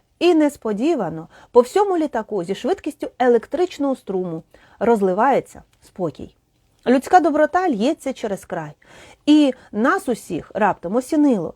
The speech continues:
що це споконвічний стан людської душі, той, якими ми й повинні бути, бути завжди. Тому що літак падає постійно, кожен день нашого життя. І ми не знаємо, скільки хвилин або годин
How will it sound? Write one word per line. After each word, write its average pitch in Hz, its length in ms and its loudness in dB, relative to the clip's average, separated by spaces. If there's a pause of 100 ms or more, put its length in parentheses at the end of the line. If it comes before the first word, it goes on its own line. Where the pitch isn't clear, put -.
(140)
що 277 200 2
це 285 300 2
споконвічний 269 800 0
стан 285 300 -2
людської 269 380 0
душі, 226 420 -4
той, 285 280 0 (180)
якими 233 400 2
ми 254 180 2
й 311 80 0
повинні 240 420 -2
бути, 165 380 -6 (200)
бути 226 440 -4 (100)
завжди. 180 500 -6 (580)
Тому 339 240 4
що 320 140 2
літак 359 440 0
падає 294 480 2
постійно, 226 840 -2 (240)
кожен 294 600 4
день 180 300 -2 (100)
нашого 196 540 -4
життя. - 340 -18 (300)
І 302 120 4
ми 339 160 6
не 349 140 2
знаємо, 202 640 -2
скільки 349 500 0
хвилин 320 420 0
або 240 220 2
годин 202 480 0